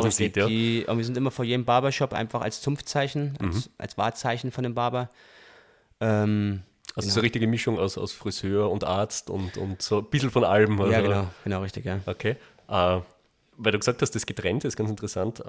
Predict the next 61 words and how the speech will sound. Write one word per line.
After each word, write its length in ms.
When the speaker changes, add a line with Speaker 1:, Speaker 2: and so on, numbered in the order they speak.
Speaker 1:
Ähm, 200
ich 120
habe 120
ja 140
in, 200
in 160
Istanbul 400
studiert, 320
ein 60
halbes 240
Jahr, 100
also 140
Speaker 2:
Okay. 140
Speaker 1:
ob 40
du 60
das 20
weißt. 240
Speaker 2:
Na, 180
weiß 200
ich 60
nicht, 140
ne. 60
Speaker 1:
Und 100
da 120
ist 80
es 500
nach 220
wie 60
vor 220
so, 100
da 160
gibt's 260
keine 340
Friseure 500
für 280
Männer 240
und 80
Frauen. 300
Es 120
ist 200
alles 100
Speaker 2:
Nix, 40
gell, 60
Speaker 1:
getrennt. 120
Speaker 2:
das 100
ist 80
halt 100
Speaker 1:
Na, 60
Speaker 2:
einfach 340
Speaker 1:
komplett 340
getrennt. 320
Also 120
Speaker 2:
Und 240
das 120
ist 80
einfach 200
gang 160
und 60
gäbe 220
so. 140
Und 680